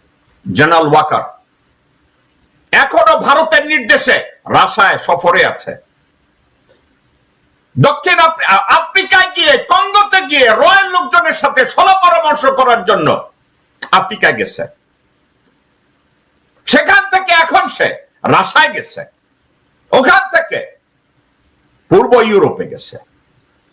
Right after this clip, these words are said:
সার্বিয়া গেছে, ক্রোয়েশিয়া গেছে।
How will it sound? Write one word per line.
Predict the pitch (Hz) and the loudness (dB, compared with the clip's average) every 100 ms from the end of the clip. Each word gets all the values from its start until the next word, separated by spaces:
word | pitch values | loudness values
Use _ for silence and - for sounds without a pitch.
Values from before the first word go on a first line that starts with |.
| _ _ _ _ _ _ _ _ _ _ - | _ _ _ _ _ _ _ _ _ _ -10
সার্বিয়া | - - 339 302 302 381 381 | -4 0 0 0 -2 -2 -2
গেছে, | - - - _ _ | -10 -12 -18 _ _
ক্রোয়েশিয়া | - 160 185 185 165 107 | 2 4 4 0 -2 -2
গেছে। | 87 - - | -4 -12 -18